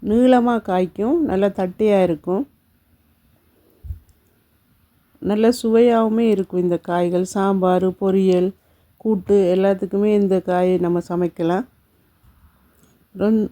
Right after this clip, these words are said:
ரொம்ப சூப்பரா இருக்கும். நல்ல அகலமா, நீளமா இருக்கும் இந்த காய்கள். கொடியோட கொடியா வந்து இந்த காய்கள் இருக்கிறதுனால கொஞ்சம் தேடித்தான் நம்ம கண்டுபிடிக்கணும்.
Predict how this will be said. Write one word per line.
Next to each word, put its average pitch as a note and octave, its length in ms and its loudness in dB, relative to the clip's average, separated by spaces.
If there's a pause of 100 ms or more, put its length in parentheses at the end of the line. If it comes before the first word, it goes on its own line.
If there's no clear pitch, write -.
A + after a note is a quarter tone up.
ரொம்ப G#3 260 -2
சூப்பரா G#3 460 0
இருக்கும். G3 380 -2 (300)
நல்ல F#3+ 340 0
அகலமா, A3 540 0
நீளமா A3+ 500 2
இருக்கும் F3 360 -2
இந்த E3+ 180 0
காய்கள். E3+ 520 -2 (2750)
கொடியோட B3 580 6
கொடியா A3 440 0
வந்து G#3 320 -2
இந்த G#3+ 180 0
காய்கள் G3+ 460 0
இருக்கிறதுனால G3 680 -2
கொஞ்சம் G3+ 320 -2
தேடித்தான் A3 600 0
நம்ம F#3+ 140 -2
கண்டுபிடிக்கணும். F3 1000 -4